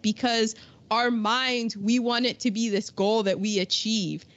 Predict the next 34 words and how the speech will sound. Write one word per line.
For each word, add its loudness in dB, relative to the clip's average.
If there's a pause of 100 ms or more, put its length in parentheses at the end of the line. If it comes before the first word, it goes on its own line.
(160)
and 0
it's -6
not. 0
It's -6
this -2
constant, -2 (500)
you 0
just -2
have -4
to -2
constantly -2
be -2
coming -2
back -4 (100)
to -2
it, 0
and 0
it's -4
not -2
this, -2
you -2
don't 0
just -6
achieve -2
it, -2
and 0
that's -4
something -2
that 0
we're -2
not -4
programmed -2 (460)
to 2
accept. -4